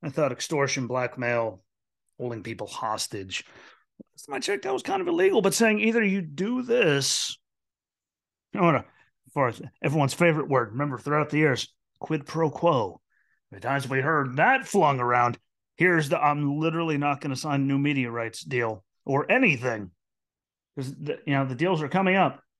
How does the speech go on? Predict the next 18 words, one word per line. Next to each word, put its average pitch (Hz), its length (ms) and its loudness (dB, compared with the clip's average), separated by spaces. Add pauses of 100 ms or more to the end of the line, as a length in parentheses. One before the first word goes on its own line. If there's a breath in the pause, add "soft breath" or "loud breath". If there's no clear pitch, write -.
(140)
I'm 175 240 2
not 151 220 4
gonna 147 220 2
agree 139 340 0
to 127 140 -2 (640)
anything 123 400 0
unless 110 340 -2
you 135 60 -2
bring 120 200 0
me 110 80 -4
back." 101 280 -6
Last 143 280 0
time 156 140 0
I 117 80 0
checked, 120 300 -6
that's 104 180 -12
blackmail 104 800 -6
and 90 80 -14